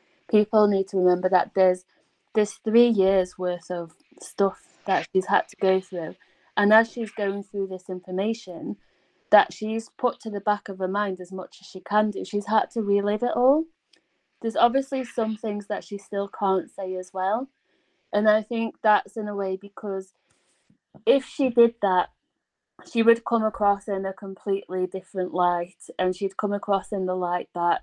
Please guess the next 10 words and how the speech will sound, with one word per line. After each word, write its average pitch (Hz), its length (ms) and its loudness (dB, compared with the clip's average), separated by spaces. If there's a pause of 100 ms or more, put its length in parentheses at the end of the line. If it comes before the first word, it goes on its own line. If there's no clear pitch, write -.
(120)
Kev 190 160 -2
and 185 180 -8
Tanya 180 320 -8
try 175 380 -8
to 190 60 -14
make 170 360 -6 (280)
people 185 340 -6
out 165 260 -2
to 180 100 -8
be. 175 340 -4